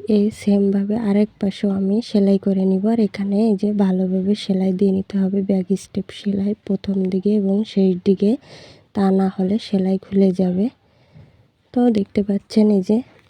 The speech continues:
দুই সাইডে সেলাইটা দিয়ে নিচ্ছি,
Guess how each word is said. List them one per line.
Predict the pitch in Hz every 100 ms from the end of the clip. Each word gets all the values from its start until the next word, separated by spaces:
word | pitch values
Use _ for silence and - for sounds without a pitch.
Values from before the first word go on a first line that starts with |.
| _ _ _ _ _ _ _ _ _ _ -
দুই | 202 226
সাইডে | 233 - 196 190 196 208
সেলাইটা | - 190 190 185 196
দিয়ে | 185 202 202
নিচ্ছি, | 196 190 - -